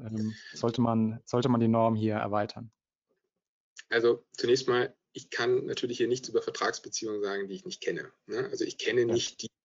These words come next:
Speaker 2: äh, Vertragsbeziehungen der Landwirte mit ihren Molkereien beispielsweise.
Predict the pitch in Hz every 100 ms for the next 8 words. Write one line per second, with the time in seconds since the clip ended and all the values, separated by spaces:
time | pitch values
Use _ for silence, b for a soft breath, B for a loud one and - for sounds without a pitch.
0 | _ - 107 104 101 - 104 - - -
1 | 104 101 95 101 - 104 98 95 - 95
2 | 92 95 92 80 80 92 80 73 - -
3 | - 65 -